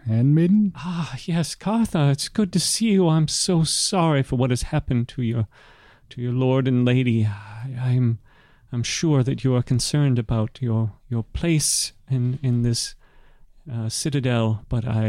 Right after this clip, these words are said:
Speaker 2: assure you that we will find work for you.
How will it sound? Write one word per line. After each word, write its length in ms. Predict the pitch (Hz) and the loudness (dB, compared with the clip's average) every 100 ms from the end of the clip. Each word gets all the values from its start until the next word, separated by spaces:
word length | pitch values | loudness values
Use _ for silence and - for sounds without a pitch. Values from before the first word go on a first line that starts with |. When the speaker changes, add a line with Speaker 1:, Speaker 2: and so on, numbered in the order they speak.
| 107 | 0
Speaker 2:
assure 520 | 123 113 - 156 147 | -2 -4 -2 0 2
you 440 | 135 135 135 131 _ _ - _ - | 4 4 2 0 _ _ -20 _ -10
that 340 | 107 107 - - | -6 -6 -8 -4
we 120 | 117 | -2
will 140 | 113 | 0
find 360 | 110 131 123 117 | -2 0 0 0
work 320 | 113 127 - | 2 0 -2
for 160 | - 107 | -4 0
you. 320 | 101 95 | 2 0